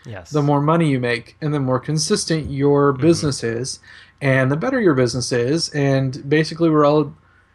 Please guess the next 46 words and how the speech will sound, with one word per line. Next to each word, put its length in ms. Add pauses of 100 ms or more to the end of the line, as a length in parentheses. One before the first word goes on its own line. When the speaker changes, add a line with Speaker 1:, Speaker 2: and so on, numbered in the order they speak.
(140)
Speaker 2:
you 80
know, 380
um, 440 (760)
to 120
fight 380
over, 440
if 200
everyone's 480
farming 640 (520)
and 160
someone 280
Speaker 1:
Yeah. 60
Speaker 2:
fights 280
over 300
which 260
ox 320
is 140
better 420 (380)
or 100
which 240
Speaker 1:
Yeah. 80
Speaker 2:
tool 380
is 100
better, 460
I 40
mean, 160
if 140
it's 240
the 100
same 300
type 280
of 100
tool 440 (520)
and 180
they're 140
just, 300 (100)
they 120
do 200
the 100
same 300
thing, 340
but 100
just 200
a 60
little 180
differently, 580